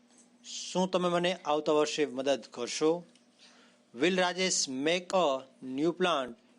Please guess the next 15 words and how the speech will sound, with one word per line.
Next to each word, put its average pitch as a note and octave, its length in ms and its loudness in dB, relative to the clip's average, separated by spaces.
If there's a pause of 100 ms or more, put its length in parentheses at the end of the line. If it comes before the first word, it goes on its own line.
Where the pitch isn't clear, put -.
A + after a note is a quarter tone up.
(120)
in C#3 160 -4
future? D3+ 480 -2 (580)
શું E3+ 280 -2
રાજેશ D#3 400 0 (600)
ભવિષ્યમાં E3 760 0
નવો D3 200 4
પ્લાન્ટ D3 420 -2
કરશે? B2+ 420 0 (1080)
બરાબર, D3 360 2 (420)
તો F#3+ 60 -2
આ F3 300 0
આપણા F3+ 280 2
હતા E3 260 0
પ્રશ્નાર્થ C#3+ 640 -4
વાક્યો. G#2+ 340 -10